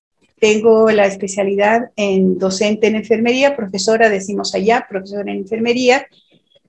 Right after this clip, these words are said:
y, eh, la licenciatura en enfermería y obstetricia,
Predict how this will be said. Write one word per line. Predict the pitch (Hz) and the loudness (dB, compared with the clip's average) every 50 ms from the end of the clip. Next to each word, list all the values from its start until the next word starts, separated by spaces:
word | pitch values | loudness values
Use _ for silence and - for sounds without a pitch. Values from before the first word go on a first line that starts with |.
| _ _ _ | _ _ _
y, | 233 247 247 254 269 254 - - | -2 0 0 2 0 -2 -2 -2
eh, | 220 208 202 202 190 190 190 190 202 | 0 0 2 4 4 4 2 2 0
la | 202 202 196 190 190 190 190 | 0 0 2 2 2 2 0
licenciatura | 190 190 190 202 185 196 190 190 190 202 202 220 220 220 214 | 0 -2 -2 -6 -4 -4 -4 -2 0 -2 0 0 0 -2 0
en | 196 190 | 0 -2
enfermería | 190 190 196 185 185 185 180 185 190 | -2 -2 -4 -4 -4 -2 0 2 2
y | 214 | 2
obstetricia, | 220 220 _ 254 240 - 254 254 254 233 - - 254 277 294 302 - | 0 -2 _ -6 -6 -4 -4 -4 -4 -4 -4 -2 -2 -2 -2 -4 -10